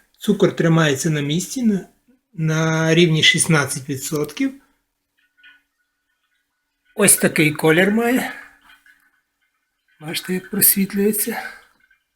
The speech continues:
Такий більш червоніший в цьому році.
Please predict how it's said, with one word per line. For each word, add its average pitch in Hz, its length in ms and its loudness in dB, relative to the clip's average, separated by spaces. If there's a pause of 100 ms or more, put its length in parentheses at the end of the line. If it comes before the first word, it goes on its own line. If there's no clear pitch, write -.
(1300)
Такий 170 420 -10 (480)
більш 165 340 0
червоніший 151 600 2
в 185 100 -6
цьому 220 260 2
році. 233 380 2